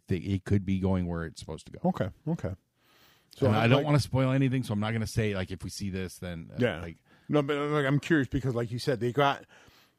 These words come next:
Speaker 2: if they're halfway into the game, as you remember, admittedly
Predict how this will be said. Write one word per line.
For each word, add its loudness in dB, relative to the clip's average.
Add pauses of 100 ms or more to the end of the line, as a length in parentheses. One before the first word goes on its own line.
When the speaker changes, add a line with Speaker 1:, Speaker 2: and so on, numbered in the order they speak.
(200)
Speaker 2:
if 0
they're 2
halfway 4
into 4
the 0
game, 6
as 0
you 4
remember, 4 (1200)
admittedly 2